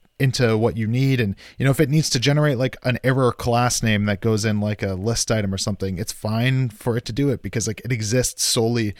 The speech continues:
to be represented in the view. So it gives you a nice opportunity to bundle some of that stuff up in that way too. Do you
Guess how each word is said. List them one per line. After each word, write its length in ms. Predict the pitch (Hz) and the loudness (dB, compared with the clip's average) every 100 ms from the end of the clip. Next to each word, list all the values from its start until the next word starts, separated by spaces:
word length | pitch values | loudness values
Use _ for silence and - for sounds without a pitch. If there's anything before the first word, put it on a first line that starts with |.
| - | -6
to 100 | - | -2
be 80 | 120 | 0
represented 600 | 113 117 123 113 117 - | 2 0 0 0 -2 -4
in 100 | 117 | -4
the 80 | 110 | -2
view. 360 | 87 110 104 87 - - - | -2 -2 -2 -4 -12 -18 -4
So 240 | 131 120 | 2 4
it 180 | 82 113 | 2 2
gives 220 | 156 131 | 0 2
you 240 | 127 117 | 2 4
a 180 | 107 98 - | 2 0 0
nice 380 | 120 123 - - | 0 0 -2 -4
opportunity 500 | 113 107 - 117 104 | -4 -4 -2 -2 -2
to 60 | |
bundle 340 | 92 107 110 101 | -2 -2 0 -2
some 200 | - 110 | -4 -2
of 260 | 101 85 | -2 -2
that 200 | - 104 | -4 -4
stuff 200 | - 107 | -2 -4
up 120 | 104 90 | -4 -4
in 80 | |
that 160 | 101 92 | -2 -2
way 120 | 90 | -4
too. 200 | - 113 | -4 -2
Do 100 | 98 | 0
you 160 | 117 | -2